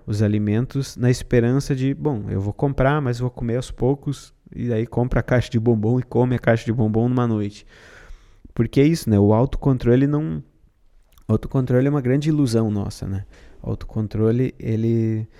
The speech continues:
não dá pra dizer que não existe. Ele existe,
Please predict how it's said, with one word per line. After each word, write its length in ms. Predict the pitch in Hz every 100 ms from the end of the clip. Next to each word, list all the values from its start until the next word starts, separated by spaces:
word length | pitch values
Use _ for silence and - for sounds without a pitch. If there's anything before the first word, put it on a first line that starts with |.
| - _ _ - _ -
não 200 | 127 135
dá 120 | 151
pra 140 | 160 156
dizer 160 | 151
que 100 | 156
não 160 | 160 160
existe. 600 | 131 117 104 - 98 - -
Ele 180 | 120
existe, 760 | 143 131 117 127 147 - 160